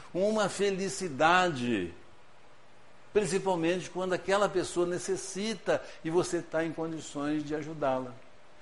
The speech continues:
Não é dar um dinheiro, não é arrumar, às vezes, um, um, é fazê-la feliz. Então, eu tô dizendo isso porque a gente tem oportunidade até de receber, sabe, isso,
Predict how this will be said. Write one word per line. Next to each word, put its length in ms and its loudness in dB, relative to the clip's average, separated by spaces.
Não 140 0
é 420 8
dar 720 10
um 100 -4
dinheiro, 680 2
não 140 -2
é 40 2
arrumar, 340 4
às 60 2
vezes, 220 0
um, 200 -6
um, 160 -4
é 240 4
fazê-la 800 -2
feliz. 840 -6
Então, 320 0
eu 200 2
tô 160 -4
dizendo 400 0
isso 140 -2
porque 160 -8
a 100 0
gente 240 -4
tem 300 -4
oportunidade 800 0
até 200 -2
de 140 -4
receber, 800 0
sabe, 280 -2
isso, 580 2